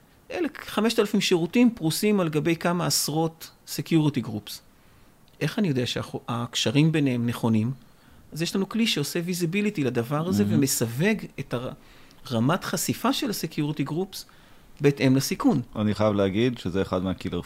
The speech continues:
Speaker 2: feature שלכם. כולם מתלהבים מהיכולת להוסיף ויזיביליות לסביבות האלה, ש-, ויזיביליות גרפית, שהיא
Speaker 1: נכון.
Speaker 2: בדרך כלל מאוד, אה,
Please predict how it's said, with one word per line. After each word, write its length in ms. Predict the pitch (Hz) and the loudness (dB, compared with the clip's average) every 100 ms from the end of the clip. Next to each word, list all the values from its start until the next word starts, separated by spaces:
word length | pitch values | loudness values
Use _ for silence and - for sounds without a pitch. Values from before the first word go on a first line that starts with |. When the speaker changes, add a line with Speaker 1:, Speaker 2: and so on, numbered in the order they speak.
| 87 - | -8 -12
Speaker 2:
feature 60 | 76 | -12
שלכם. 400 | - 69 - 85 - - - - - | -10 -8 -6 -8 -8 -18 -20 -18 -4
כולם 260 | 107 101 | 0 0
מתלהבים 480 | 95 92 87 85 95 | 0 0 -2 0 0
מהיכולת 540 | 87 85 - 90 87 | 0 -2 -2 -2 -2
להוסיף 260 | 85 - 78 | -6 -8 -6
ויזיביליות 560 | 92 95 90 104 92 - | -4 -2 0 0 -2 -4
לסביבות 440 | - 92 87 85 | -8 -6 -6 -4
האלה, 260 | 87 87 87 | -4 -4 -6
ש-, 100 | - 90 85 - - - - | -8 -8 -8 -10 -14 -16 -8
ויזיביליות 420 | 98 98 101 110 95 | -4 -2 2 2 6
גרפית, 440 | 113 - 95 - - - | 6 6 2 -10 -16 -4
שהיא 100 | 110 | -2
Speaker 1:
נכון. 180 | - - | 2 4
Speaker 2:
בדרך 260 | 98 98 | 2 0
כלל 160 | 95 95 | 0 0
מאוד, 360 | 95 110 113 | 2 4 4
אה, 60 | 107 | 4